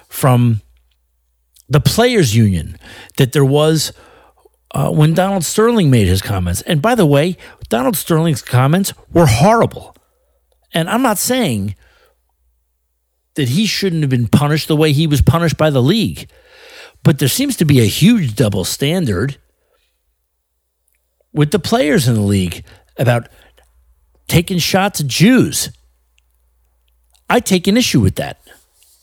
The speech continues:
I take a real issue with that. Now, some of you are saying, Well, look, Deshaun Jackson from the Philadelphia Eagles made the moronic anti-Semitic remarks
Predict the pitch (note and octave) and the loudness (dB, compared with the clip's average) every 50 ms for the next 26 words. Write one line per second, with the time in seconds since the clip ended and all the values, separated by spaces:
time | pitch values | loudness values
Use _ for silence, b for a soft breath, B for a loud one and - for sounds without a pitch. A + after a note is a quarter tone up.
0 | _ _ _ _ _ _ _ _ _ _ _ _ _ _ _ - F#3 F#3+ - A3 | _ _ _ _ _ _ _ _ _ _ _ _ _ _ _ -2 -2 0 0 0
1 | G3+ G#3 G#3+ G3 G3+ B3+ B3+ G#3 C#3 A2 - - G#2+ F#2 F#2 E2 - D#2+ D#2 D#2 | 2 2 4 4 6 6 6 4 4 2 2 0 0 0 0 -2 -4 -8 -10 -10
2 | - - - _ _ _ _ _ _ _ _ _ _ _ _ _ _ _ _ _ | -14 -18 -20 _ _ _ _ _ _ _ _ _ _ _ _ _ _ _ _ _
3 | _ _ _ _ _ _ _ b b b b b - A#2+ A2+ G#2 G2+ - - B2 | _ _ _ _ _ _ _ b b b b b 0 2 2 2 0 0 -2 -2
4 | A#2 A#2+ A#2 A#2 A#2+ A#2 A#2 A2+ G2+ - B2 A#2 A#2 C3+ D3 C#3+ B2+ A#2+ A#2 A#2+ | -2 0 0 0 0 -2 -2 -4 -4 -6 -6 -6 -6 -6 -6 -4 -2 0 0 0
5 | B2 A#2+ - - D#3+ G#3 A3 - - - - _ _ b b b b b b b | -2 -4 -4 -4 -4 -4 -4 -6 -12 -18 -20 _ _ b b b b b b b
6 | b b b b _ _ - A#2+ A2 - - B2 A2 A#2+ C3 C3 A#2 C3 F3+ F#3+ | b b b b _ _ -6 -6 -4 -4 -4 -4 -2 -2 -2 -2 -2 -2 -2 -2
7 | G3 G3+ - - G3+ E3+ C3+ A2+ - C3 A#2+ A#2 G#2+ - C3 B2 A#2 A#2+ A#2+ B2 | -2 -4 -6 -6 -4 -4 -4 -2 -2 0 0 0 0 0 0 0 2 2 2 0
8 | A#2+ - D3 D#3 F3 G#3+ A#3 A#3 A3 D#3 A#2 - - B B B B B B B | 0 0 -2 -2 -2 -2 0 0 -2 -2 -2 -6 -10 B B B B B B B
9 | B B _ _ _ _ _ - - C#3+ A2+ A#2+ A#2+ A2 G#2 G2+ G2 F#2 F#2+ - | B B _ _ _ _ _ -10 -2 2 2 4 4 4 2 0 -2 -4 -8 -14
10 | _ _ _ _ _ _ _ C3+ B2 G#2+ G#2 G2 G2 - - _ _ _ _ - | _ _ _ _ _ _ _ 0 0 0 0 0 -4 -6 -12 _ _ _ _ 0
11 | B2 A2+ A#2 A#2+ A2+ A2 G#2+ G#2 G2+ G2+ G2 F#2+ G2+ - - - D#3+ D#3 E3+ D#3+ | 2 4 4 6 4 4 4 2 2 0 -2 -4 -6 -6 -6 -4 -2 0 0 -2
12 | E3 D#3 C3 - - C#3 C3 B2+ A#2+ A2 G#2+ G2 - A2 G#2 G2 F#2+ F#2+ G#2 B2 | -2 -4 -4 -2 -2 0 2 2 2 0 0 -2 -2 -2 -2 0 0 0 0 -2
13 | E3+ - - - - - - | -2 -4 -8 -8 -8 -10 -12